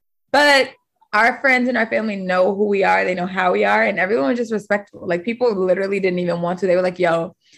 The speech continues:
we needed this." So it was something that, you know, I think everybody was on board for, because most events you go to are not that. Most people are like, "Please share, please show, please."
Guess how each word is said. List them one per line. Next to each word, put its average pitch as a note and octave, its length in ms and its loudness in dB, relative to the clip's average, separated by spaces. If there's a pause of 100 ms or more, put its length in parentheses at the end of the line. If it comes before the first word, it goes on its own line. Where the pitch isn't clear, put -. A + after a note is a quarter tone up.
(520)
we B3+ 180 2
needed A3 300 2
this." - 500 -4
So A#3+ 240 0
it A3+ 140 4
was B3 180 4
something A3 520 -2
that, F#3 520 2
you G#3 100 0
know, F3+ 520 0 (240)
I G#3 120 2
think A3+ 220 -2
everybody G3 440 0
was F#3 220 -2
on F3 220 -4
board F#3 320 0
for, A#3+ 180 0
because A3+ 400 -4 (400)
most A#3 240 2
events G#3+ 280 0
you G#3 120 -4
go G3 140 2
to A3 180 -4
are F3+ 120 2
not F#3 300 -2
that. E3 180 -2
Most G3+ 240 -2
people G#3+ 240 -4
are F#3+ 120 2
like, F3+ 220 -2
"Please C#4+ 280 -2
share, A3 460 2
please C4 280 -2
show, G#3+ 420 2
please." B3 440 -6